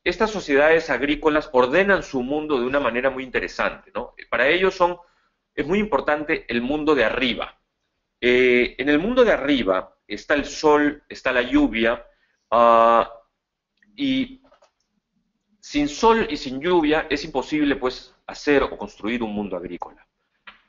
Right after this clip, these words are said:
En el mundo de abajo está la madre tierra. Eh, sin la madre tierra es imposible sembrar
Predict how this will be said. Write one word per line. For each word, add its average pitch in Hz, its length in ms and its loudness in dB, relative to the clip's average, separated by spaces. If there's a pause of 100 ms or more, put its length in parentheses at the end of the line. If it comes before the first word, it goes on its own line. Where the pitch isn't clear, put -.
(140)
En 143 80 -4
el 151 80 2
mundo 240 260 4
de 185 60 4
abajo 135 600 0
está - 220 -4
la 127 80 0
madre 123 300 -2
tierra. 113 600 -4 (120)
Eh, 98 560 0
sin 110 220 -8
la 104 80 0
madre 139 320 0
tierra 147 480 0
es 120 180 -12
imposible 131 760 -4 (140)
sembrar 143 800 -2